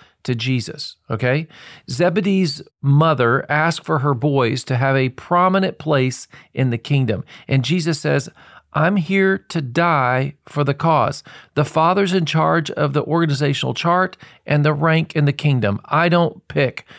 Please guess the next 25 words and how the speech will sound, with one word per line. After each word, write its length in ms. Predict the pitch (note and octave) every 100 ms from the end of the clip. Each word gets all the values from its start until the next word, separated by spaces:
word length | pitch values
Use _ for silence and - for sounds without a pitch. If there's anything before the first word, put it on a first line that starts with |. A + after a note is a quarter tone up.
| _
who 120 | C#3+
gets 200 | C3 B2+
to 60 | B2
sit 280 | - B2+ -
in 80 |
my 120 | A2+ A2+
left 360 | A#2 A#2 -
and 80 | B2
my 100 | A#2
right." 340 | A#2 G#2 - - _ _ _ _ _ -
To 80 | C#3+
be 180 | D3+ F3+
great, 480 | D#3 E3+ C#3+ -
he 160 | - A#2
says, 500 | - A2 G2 - - -
we 120 | - C#3+
must 280 | C#3 C3+
first 440 | - D#3+ E3+ E3 -
embrace 600 | D#3+ D#3+ C3+ C3 B2 -
humility 1160 | - C#3+ - C#3+ B2+ B2 C3 A#2+ A2 A#2 D3 - _ _ _ _ _
by 120 | - B2+
serving. 680 | - E3 E3 C3 - D#3 - _ _ _ _ _ _ -
And 180 | C3+ -
in 240 | D#3+ G3+
so, 540 | G3+ - C3 A#2+ D#3